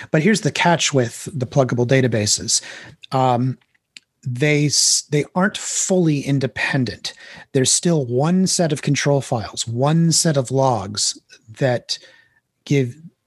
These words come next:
that serve all of the databases running under a multi-tenant environment. And what that means is you can't totally give people independent access. Like, let's say that you had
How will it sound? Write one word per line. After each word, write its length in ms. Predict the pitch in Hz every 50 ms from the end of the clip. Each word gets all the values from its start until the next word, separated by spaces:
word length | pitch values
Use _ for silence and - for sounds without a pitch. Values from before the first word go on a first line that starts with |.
| _ _ _ _ -
that 120 | - 123 -
serve 360 | - - 165 143 139 127 -
all 520 | - - 151 156 156 151 139 127 123 117
of 160 | 135 135 120
the 80 | 117 131
databases 560 | 113 147 139 139 127 131 127 117 - 123 113 113
running 420 | 120 127 139 143 143 139 131 123
under 260 | 123 120 113 113 120 117
a 60 | 117
multi-tenant 640 | 123 123 123 - 123 - - 127 120 117 107 -
environment. 600 | 110 117 143 143 143 127 113 101 92 - - - - - - - - - - _ _ _ _
And 160 | - 135 131 131
what 160 | 147 147 -
that 140 | 143 135 131
means 380 | 143 156 165 165 156 147 135 -
is 500 | - 143 139 127 123 120 113 - - - - - - _ _ _ _ _ _ _ _ _
you 140 | - 127 120
can't 340 | - - - 175 180 175 - _ _ _ -
totally 480 | - - - 214 220 202 156 147 131
give 520 | 117 139 135 131 127 120 117 - - - -
people 520 | - 143 139 - 135 127 123 117 113 120 - _ _ _ _ _ _ _
independent 640 | - 147 147 143 139 - - - 135 123 127 123 117
access. 580 | 135 127 123 - - - - - - - - -
Like, 180 | 156 151 - -
let's 180 | 165 165 -
say 180 | - - 180 165
that 200 | 139 139 131 - - - - - - - - _ _ -
you 140 | 143 147 139
had 480 | - 143 139 135 131 131 127 123 123